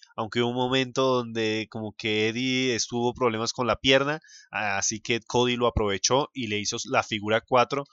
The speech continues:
y lo hizo rendir en el centro del ring y continúa reinando con el campeonato T N T, una lucha bastante entretenida.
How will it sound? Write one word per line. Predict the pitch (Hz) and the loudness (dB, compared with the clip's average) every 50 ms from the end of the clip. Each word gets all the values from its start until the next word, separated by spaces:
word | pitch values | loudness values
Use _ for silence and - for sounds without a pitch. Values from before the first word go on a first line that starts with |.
| - - - - _ _ | -18 -20 -20 -20 _ _
y | 113 110 107 104 | -8 -6 -4 -2
lo | 104 104 104 | -2 -2 -2
hizo | 104 104 - 123 120 | 0 0 2 2 2
rendir | 117 113 113 110 113 107 107 104 104 104 120 123 127 120 - _ _ _ | 2 0 0 -2 -2 -4 -6 -8 -4 -2 0 0 0 -2 -6 _ _ _
en | 123 113 | -4 -2
el | 110 107 | -2 -2
centro | 101 - - 117 107 104 - 120 | 0 0 0 0 -2 0 0 2
del | 113 107 | 2 2
ring | 98 101 110 120 120 - _ - _ | 0 -2 -4 -6 -6 -10 _ -20 _
y | - 127 113 | -8 -8 -6
continúa | - - 113 104 - 110 104 104 104 107 | -6 -6 -8 -6 -8 -8 -4 -2 -2 -2
reinando | 113 113 113 110 113 113 113 113 117 - | -2 -2 -4 -2 -6 -6 -6 -6 -10 -6
con | - 117 110 | -6 -6 -6
el | 104 | -6
campeonato | - 107 95 98 95 95 90 - 101 | -10 -10 -10 -8 -10 -10 -10 -12 -16
T | - - 117 113 110 | -12 -6 -4 -2 -2
N | 107 104 - | -4 -4 -6
T, | 123 139 185 180 | -6 -6 -6 -6
una | 147 135 131 | -6 -6 -6
lucha | 127 131 123 - 139 127 113 | -6 -6 -6 -4 -4 -4 -2
bastante | 95 120 104 - 117 104 101 123 | -2 -4 -2 -2 -6 -6 -6 -6
entretenida. | 120 110 120 117 - 104 98 107 120 143 151 | -6 -4 -6 -6 -6 -6 -8 -6 -6 -8 -8